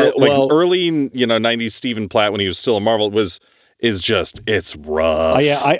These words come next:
Speaker 3: I, I
Speaker 1: It's, it's difficult.
Speaker 3: I had a hard time getting through. I think I read, I was reading, like, issue thirty-two or something just 'cause I was like, "All right, I wanna get a flavor for what this is." And, uh,
Speaker 2: Yeah.
Speaker 3: it was, uh, I, I, I couldn't get past how,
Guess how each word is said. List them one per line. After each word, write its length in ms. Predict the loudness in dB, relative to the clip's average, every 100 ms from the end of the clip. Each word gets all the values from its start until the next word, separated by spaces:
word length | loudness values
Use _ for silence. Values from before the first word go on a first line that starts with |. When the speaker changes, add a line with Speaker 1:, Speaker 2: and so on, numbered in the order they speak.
| 0
Speaker 3:
I, 120 | 0
I 40 | 0
Speaker 1:
It's, 340 | 0 0 -2
it's 300 | -2 -2 0 -2
difficult. 300 | -2 2 2
Speaker 3:
I 40 |
had 140 | 2
a 60 | 2
hard 300 | 0 0 -2
time 360 | -2 0 0 0
getting 260 | 0 0
through. 140 | -2 -2
I 40 |
think 120 | 0
I 80 | 0
read, 280 | 0 0 -2 -2
I 20 |
was 140 | -2 0
reading, 160 | 0
like, 200 | -2 -2
issue 360 | -2 0 0 -2
thirty-two 580 | 0 0 0 -2 -2 -2
or 60 |
something 280 | -2 -4 -4
just 140 | -4
'cause 100 | -2
I 40 | -2
was 80 | 0
like, 100 | 0
"All 60 |
right, 140 | 0 0
I 20 |
wanna 160 | 0 0
get 80 |
a 60 | -2
flavor 400 | 0 0 2 0
for 100 | 0
what 140 | -2
this 180 | 0 -2
is." 260 | -2 -2 -4
And, 180 | -4 -4
uh, 220 | -4 -4 -10 _ _
Speaker 2:
Yeah. 360 | 2 2 0 -6 0
Speaker 3:
it 140 | 2
was, 180 | 2 0 -4 _ _ 0
uh, 120 | 2
I, 140 | 2 2
I, 160 | 2 0 -2 0
I 120 | 0
couldn't 300 | 0 0 2
get 180 | 0 0
past 320 | 0 0 0
how, 100 | -2